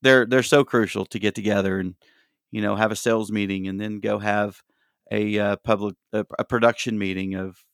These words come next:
of something that's coming up on video, and being able to make sure everybody's on the same page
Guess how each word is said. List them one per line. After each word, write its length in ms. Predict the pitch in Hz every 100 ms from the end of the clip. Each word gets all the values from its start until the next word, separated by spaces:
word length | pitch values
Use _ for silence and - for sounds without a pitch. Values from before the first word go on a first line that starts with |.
| _
of 300 | 104 104 101 101 _
something 380 | - 117 113 107
that's 120 | -
coming 280 | - 107 101
up 180 | 101
on 140 | 104 98
video, 580 | 110 110 101 98 98 98
and 140 | 98 _ _ _ _ _ _ _ _ _ _
being 220 | 147 160
able 240 | 151 147 139
to 60 |
make 220 | 120 127
sure 240 | 113 135 117
everybody's 440 | 123 139 131 107
on 160 | 113 123
the 80 | 135
same 280 | 131 135
page 500 | 143 113 107 110 -